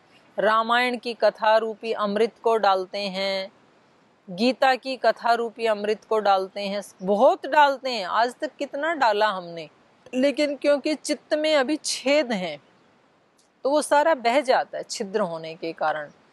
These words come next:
वेद में भी, अथर्व वेद में भी ये मंत्र आया, शुरू में ही आया, "मय्ये वस्तु मयि श्रुतम", मेरा सुना हुआ मुझ में ठहर जाए, अवस्थित हो जाए।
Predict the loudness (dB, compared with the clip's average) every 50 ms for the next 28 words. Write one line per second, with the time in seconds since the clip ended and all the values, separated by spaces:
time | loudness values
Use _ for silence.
0 | _ _ _ _ _ -4 2 4 6 6 6 4 0 0 0 0 0 0 0 -2
1 | 0 0 0 0 0 -2 -2 0 2 2 2 2 2 2 0 0 -2 -4 -4 -4
2 | -4 -4 -4 -2 -2 -2 -2 -2 -6 -6 -4 0 2 2 2 2 0 -2 -4 -2
3 | 0 2 4 4 4 4 2 2 0 0 -2 -2 -4 -4 -6 -10 _ _ _ _
4 | _ _ _ _ _ _ _ _ _ _ _ _ _ -4 0 0 2 2 4 4
5 | 2 4 4 4 2 2 -2 -6 _ -2 -2 0 0 0 -2 -2 -4 -6 -6 -6
6 | -4 -4 -4 -4 -6 -8 -12 -18 -20 _ _ _ _ _ _ _ -8 -2 0 2
7 | 4 4 4 2 0 -2 -6 -10 -6 -4 -2 -2 -2 -2 -4 -2 0 2 4 4
8 | 2 2 -2 -6 _ _ _ _ _ _ -16 -10 -8 -6 -6 -6 -6 -8 -8 -8
9 | -8 -10 -12 _ -16 -12 -10 -4 2 4 4 4 2 0 0 0 0 2 0 0
10 | -2 -2 -2 -2 0 0 -2 -4 -6 -10 -10 -8 -6 -6 -4 -4 -4 -4 -4 -4
11 | -4 -4